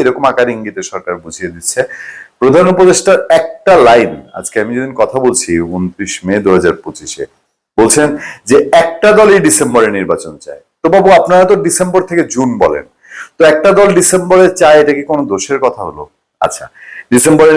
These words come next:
নির্বাচন প্রায় ফেলের কাতারে। ইশরাক হোসেনের মেয়র হওয়া, এটা বলতে গেলে এখন কথা উঠেছে যে, যে সময়টুকু ছিল ইশরাক হোসেনের হাতে, সময়টাই পার হয়ে যাচ্ছে, আর মেয়র হওয়ার সুযোগ কোথায় থাকে? মানে আইন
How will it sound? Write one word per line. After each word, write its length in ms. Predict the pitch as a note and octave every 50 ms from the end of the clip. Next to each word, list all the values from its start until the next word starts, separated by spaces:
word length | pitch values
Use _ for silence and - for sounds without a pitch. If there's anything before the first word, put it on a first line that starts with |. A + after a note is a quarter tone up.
| D#3
নির্বাচন 400 | D3+ D3+ D3 C#3+ C#3+ D3 E3 F3+ G3 G3 F#3 F3 _ _ _
প্রায় 220 | - C3+ C3 B2 - -
ফেলের 300 | - F#2+ F2 F2 E2+ D2 -
কাতারে। 320 | D2+ C#2+ - - C#2+ C#2+ C#2+ _ _ _ _ _ _ _ - - _ -
ইশরাক 340 | D3+ D#3 D#3 - G#3+ A3 G#3+ -
হোসেনের 380 | F#3 - - F3+ D#3+ D#3 C#3+ B2+ A#2+ G#2+
মেয়র 240 | G2 F#2+ F#2+ F#2+ F2 D2 -
হওয়া, 180 | D2+ C#2 C#2 - _ _ _ _ _ _ _ _ _ _ _ _ _ _ _ _ _ _ _ _ _ _ _ -
এটা 300 | G#2 F#2 G2 A#2+ A#2 G2 F#2 G#2 - - - - - _ _ _ -
বলতে 240 | G2 A#2 B2 A#2+ D3 C#3 C3+
গেলে 120 | C3 B2 A2+ -
এখন 120 | A#2 A#2+ A#2+ A#2
কথা 160 | A2+ - A#2+ B2 A#2+
উঠেছে 300 | - A#2 G#2+ - - G2 F#2+ F#2+
যে, 80 | F#2+ F#2+ F2
যে 80 | G2 G#2+ G2+ - -
সময়টুকু 460 | - A2 A2 A#2 A#2 - A#2+ A#2 D3 D3+ D3+ -
ছিল 160 | - B2 B2 C3+ B2+
ইশরাক 220 | B2+ - - A2 F#2+ F#2
হোসেনের 340 | F2+ - - F2 D#2+ D#2+ D#2
হাতে, 160 | D#2 - - D#2+ - -
সময়টাই 380 | - A2+ G#2+ G2+ G2 G2+ A#2 B2 -
পার 100 | A2 F#2+ E2+
হয়ে 140 | E2+ D#2 C#2+
যাচ্ছে, 180 | D2 C#2+ - - E2+ D#2+
আর 80 | E2 E2 F2
মেয়র 200 | F2+ F2+ F2 D#2 -
হওয়ার 160 | E2+ D#2+ D2+ - - - - - - - - -
সুযোগ 260 | - C#3+ C#3+ C#3+ C#3 - -
কোথায় 240 | G2 F#2 F#2 E2+ E2 -
থাকে? 180 | D2+ - - D2+ D#2
মানে 160 | F#2 G2+ A2 C3 C#3 C#3 - - - - - - - C3 C3
আইন 240 | C#3 C#3+ D3 D3 C#3+